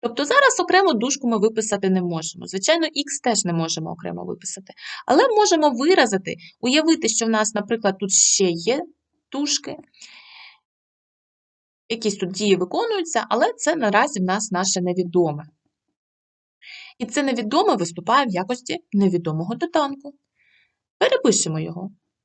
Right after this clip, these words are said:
Сім х мінус двадцять чотири поділити на дванадцять,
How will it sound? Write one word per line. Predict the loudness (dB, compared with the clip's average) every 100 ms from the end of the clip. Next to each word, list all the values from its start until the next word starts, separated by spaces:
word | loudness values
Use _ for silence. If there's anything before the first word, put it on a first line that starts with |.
| _
Сім | -10 -4 -4 -2
х | -4 -4 -8 -14 -16 _ _
мінус | 0 2 0 -6 -14 -20 -12
двадцять | -2 0 0 -6 -10
чотири | -8 -4 0 0 -2 -10 _ _ _ _ _
поділити | -4 -2 0 0 -2 -2 -4
на | -4
дванадцять, | -4 -6 -8 -10 -14 -10 -10 -10